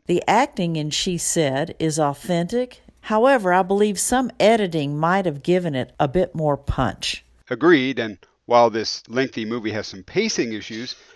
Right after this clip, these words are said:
Speaker 2: it's still a smart, involving, and highly detailed film that's a fitting commentary on our times.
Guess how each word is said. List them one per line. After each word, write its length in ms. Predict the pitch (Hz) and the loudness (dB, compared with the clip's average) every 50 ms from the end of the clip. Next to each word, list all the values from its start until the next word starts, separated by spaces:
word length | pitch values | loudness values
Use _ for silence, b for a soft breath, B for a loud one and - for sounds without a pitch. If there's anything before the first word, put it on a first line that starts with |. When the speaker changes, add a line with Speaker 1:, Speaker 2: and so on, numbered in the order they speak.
| b b b | b b b
Speaker 2:
it's 220 | 147 139 - - | -6 -6 -6 -8
still 340 | - - - 151 160 151 123 | -10 -4 0 2 2 2 2
a 80 | 104 95 | -2 -4
smart, 540 | - - - 113 120 135 147 151 143 - _ _ _ - | -6 -6 0 4 6 6 6 6 4 0 _ _ _ -14
involving, 600 | 113 107 95 95 113 123 131 135 120 131 131 120 | -12 -10 -4 0 2 4 4 4 2 -2 -6 -6
and 140 | 101 82 | -8 -10
highly 400 | - - - 139 147 147 127 120 | -12 -10 -6 -4 -4 -2 -4 -6
detailed 640 | 101 85 107 101 - - - 165 190 214 208 180 127 - | -8 -8 -12 -14 -12 -8 -2 2 2 2 2 2 -2 -6
film 360 | - 117 107 101 107 113 104 | -8 -6 -4 -4 -4 -2 -2
that's 240 | 104 104 - - 117 | -4 -4 -4 -6 -8
a 100 | 95 78 | -8 -8
fitting 460 | - - - 170 160 151 131 117 107 | -10 -6 -4 -2 -2 0 -2 -4 -6
commentary 640 | - - 160 156 139 123 98 - - 107 101 101 101 | -4 0 0 0 0 -2 -4 -6 -6 -4 -4 -2 -2
on 140 | 104 101 98 | -4 -4 -6
our 100 | 95 98 | -6 -6
times. 640 | - - 127 120 104 87 76 69 69 - - - | -4 -2 0 0 0 -2 -4 -8 -14 -20 -20 -20